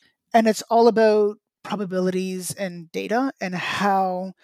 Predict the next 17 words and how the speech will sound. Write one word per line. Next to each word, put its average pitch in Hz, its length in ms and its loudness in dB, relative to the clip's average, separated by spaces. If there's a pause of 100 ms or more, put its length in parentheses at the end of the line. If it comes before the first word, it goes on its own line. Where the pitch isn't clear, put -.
(500)
the 214 180 4
way 226 300 8
we 214 220 -2
read 196 420 -6
data 180 540 -4
is 165 240 -12
not 180 260 -10
representative 175 520 -10
of - 20 -18
what 165 100 -12
it's - 100 -14
actually - 240 -16
telling 131 300 -16
us, - 320 -18
and 185 100 -14
how 175 560 -6
what 185 220 -8